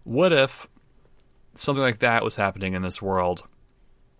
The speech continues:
and the parents and the kid went to s-, check it out, and as they were there,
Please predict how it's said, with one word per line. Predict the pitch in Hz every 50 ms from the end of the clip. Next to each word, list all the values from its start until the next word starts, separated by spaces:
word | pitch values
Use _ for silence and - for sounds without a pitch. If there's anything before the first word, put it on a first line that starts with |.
| _ _ _ _ - - - -
and | 127 113 104 101 98 95 92 92 90 - -
the | 104 101 101 95 95 95 92 92 95 92
parents | - - - 139 131 127 117 107 101 104 - - - - - -
and | 117 117 120 127 127 113
the | 101
kid | - - - 98 90 87 92 95 - _ _ _ _ _ _ _ _ _ _ _ - _ _ _ _ _
went | - 123 120 123 131 135 - - -
to | - 113
s-, | - - - -
check | - - - 104 - -
it | 98 101
out, | 117 135 117 104 107 - - _ _ _ _ _ _ _ - _ _ _
and | - 113 -
as | - 123 127 131 123 -
they | 127 127
were | 120 117 113 113
there, | 113 127 135 143 131 113 110 110